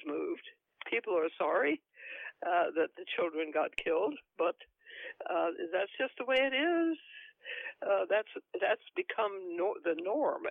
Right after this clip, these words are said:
And the other thing I think I'm, I said last time, perhaps, uh,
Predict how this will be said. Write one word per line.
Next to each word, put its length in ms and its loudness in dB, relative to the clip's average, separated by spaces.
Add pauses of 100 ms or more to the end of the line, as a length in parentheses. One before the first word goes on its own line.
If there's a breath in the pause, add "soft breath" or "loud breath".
(760 loud breath)
And 120 -6
the 160 4
other 300 6
thing 200 0
I 120 2
think 280 -2
I'm, 200 2 (140)
I 200 0 (160)
said 240 4
last 340 0 (160)
time, 380 -6 (180)
perhaps, 440 -4 (880 loud breath)
uh, 360 0